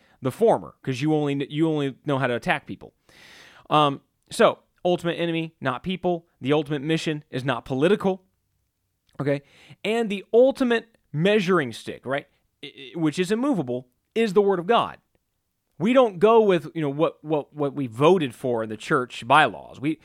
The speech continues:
we go with the Word of God says this, this is true, this is right, this is the kingdom, this is antagonistic to the kingdom,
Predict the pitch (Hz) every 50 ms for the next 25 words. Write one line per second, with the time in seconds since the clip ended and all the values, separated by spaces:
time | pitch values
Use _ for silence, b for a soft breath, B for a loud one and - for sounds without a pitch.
0 | b b b - 185 214 170 202 190 185 170 165 156 - 135 127 135 127 120 151
1 | 196 226 233 220 233 214 202 185 - - 175 147 139 117 113 113 139 123 117 147
2 | - - - - - _ _ _ _ _ _ _ _ _ _ _ - 92 92 117
3 | 156 170 - 208 175 - - - 165 151 151 143 123 127 147 147 - 175 139 120
4 | 117 127 123 117 117 117 - _ _ 113 110 117 147 175 - 214 185 165 196 -
5 | - 269 254 214 160 131 127 120 117 123 127 b b b b b b b b b
6 | b b b _ 107 101 139 202 214 - 226 208 170 - - - _ _ _ _
7 | _ _ _ _ 139 139 131 - - 185 180 180 165 165 160 190 226 220 - 170
8 | - - 131 117 113 - - 117 107 104 104 107 104